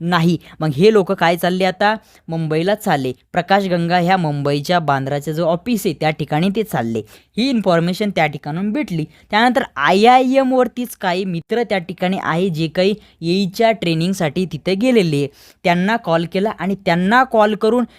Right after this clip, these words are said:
हे जे अधिकारी लोकं, हे जे तिथं थांबलेले होते, त्यांना डायरेक्ट विचारायचं, विचारायला मी सांगितलं.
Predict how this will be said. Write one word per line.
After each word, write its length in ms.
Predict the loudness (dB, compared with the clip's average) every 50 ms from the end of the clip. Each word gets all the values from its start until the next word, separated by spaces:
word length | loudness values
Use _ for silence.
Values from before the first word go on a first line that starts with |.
| _ _ -2
हे 160 | 0 0 0
जे 240 | 0 0 0 0 -2 -2 -2
अधिकारी 500 | -2 -2 -2 0 2 2 2 2 4 4
लोकं, 320 | 2 2 2 0 -4 -6 -6 _ _ -6
हे 120 | -4 -4
जे 160 | -2 -2 -2 -2
तिथं 180 | -4 -6 -6 -6 -4
थांबलेले 400 | -2 -2 0 0 0 0 2 0
होते, 260 | 0 0 -2 -4 -6 -6 _ _ _ _ -2
त्यांना 340 | -2 0 0 0 0 0 0
डायरेक्ट 440 | 2 2 2 2 2 0 -2 -2 -4
विचारायचं, 640 | -8 -6 -4 -4 -2 -2 -2 -4 -6 -10 -12 -10 -8
विचारायला 460 | -6 -4 -2 0 0 2 2 2 2
मी 120 | 0 0 -2
सांगितलं. 520 | -2 0 0 0 0 -2 -4 -6 -6